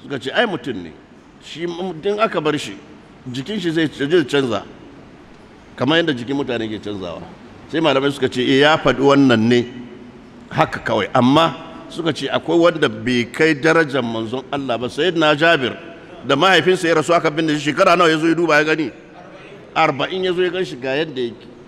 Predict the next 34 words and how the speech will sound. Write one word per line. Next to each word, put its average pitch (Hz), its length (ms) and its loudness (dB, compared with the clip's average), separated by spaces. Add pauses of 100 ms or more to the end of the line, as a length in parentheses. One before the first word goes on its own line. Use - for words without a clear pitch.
(280)
Akwai 170 300 0
wani 180 60 -2
kurji 180 480 0
a 151 120 0
wani 156 160 2
wuri 160 180 0
da 147 80 0
ya 160 100 0
ɗauki 147 260 -6
hannunsa, 147 420 -2
ana 170 180 2
cire 180 240 0
hannu 151 300 2
wajen 131 220 -2
sai 147 160 0
jini 151 200 -2
ya 151 80 0
fara 147 220 0
zubowa 120 360 -6
sai 139 180 0
ya 143 60 4
mayar. 131 220 0 (540)
Ya 170 100 2
ce 165 240 2
in 185 80 6
Sayyidina 156 480 2
Abdullahi 151 480 4
uban 147 240 2
Jabir, 147 400 2 (260)
Jabir 175 300 2
bin 160 140 -2
Abdullahi, 135 540 -2
in 185 100 0
Sayyidina, 151 480 2